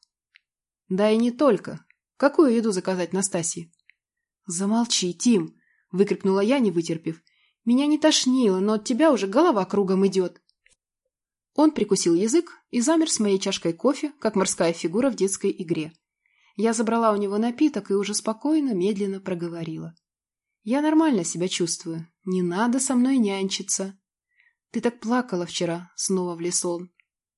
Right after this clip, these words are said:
«Я испугался». «Не бойся, я не сделаю аборт, не выйду в окно». «Ты правильно заметил, моя жизнь не такая уж дерьмовая».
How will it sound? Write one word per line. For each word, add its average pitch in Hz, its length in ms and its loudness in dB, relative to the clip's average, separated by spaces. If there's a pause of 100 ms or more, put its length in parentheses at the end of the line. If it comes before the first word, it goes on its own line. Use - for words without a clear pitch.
(140)
«Я 190 220 -2
испугался». 202 760 0 (500)
«Не 339 120 2
бойся, 180 640 -4 (140)
я 311 180 2
не 320 100 6
сделаю 262 380 4
аборт, 165 420 -4 (140)
не 196 160 2
выйду 202 300 2
в 165 60 -4
окно». 196 440 -4 (600)
«Ты 285 120 0
правильно 202 400 6
заметил, 220 460 0 (260)
моя 214 240 2
жизнь 220 280 0
не 220 120 0
такая 226 380 2
уж 165 100 -4
дерьмовая». 175 680 -2